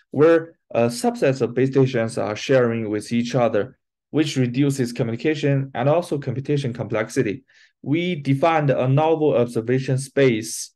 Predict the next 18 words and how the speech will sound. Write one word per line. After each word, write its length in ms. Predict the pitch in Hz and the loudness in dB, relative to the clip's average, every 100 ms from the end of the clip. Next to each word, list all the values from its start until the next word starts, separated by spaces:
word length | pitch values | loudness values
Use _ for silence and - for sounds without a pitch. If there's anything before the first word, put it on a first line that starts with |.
| _ _ _ - | _ _ _ -6
uh, 280 | 117 113 | -2 -2
that 260 | 113 120 123 | 0 -2 0
captures 440 | 175 165 - 135 | -2 -2 2 0
the 160 | 131 110 | 0 -6
essential 480 | 113 147 143 147 135 | -4 -2 0 0 0
features 440 | 143 135 120 107 | 0 0 -2 -2
of 140 | 107 107 | -4 -2
the 300 | 104 104 139 | 0 0 -2
environment 500 | 113 113 131 117 104 | -4 0 0 0 -6
for 240 | - 110 | -2 -2
each 400 | - 156 135 - - | -2 -4 -6 -6 -4
base 140 | 113 | -4
station. 460 | 113 110 110 - - _ _ _ - | -2 -4 -4 -12 -14 _ _ _ -8
And, 480 | 113 113 113 101 117 | -4 -4 -4 -4 2
uh, 380 | 120 117 110 - _ - | 4 6 4 0 _ -18
through 380 | - - 202 190 | -12 0 4 4
the 160 | 147 120 | 2 0
experiments, 1000 | 120 - - 196 147 117 110 - - | -2 -6 0 2 2 0 -4 -8 -14